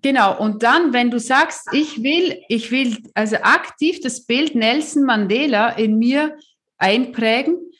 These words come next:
dann studiere diese Persönlichkeit, dann studiere die neue Vorbilder,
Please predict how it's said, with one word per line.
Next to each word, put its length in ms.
dann 160
studiere 520
diese 260
Persönlichkeit, 880
dann 140
studiere 560
die 140
neue 240
Vorbilder, 640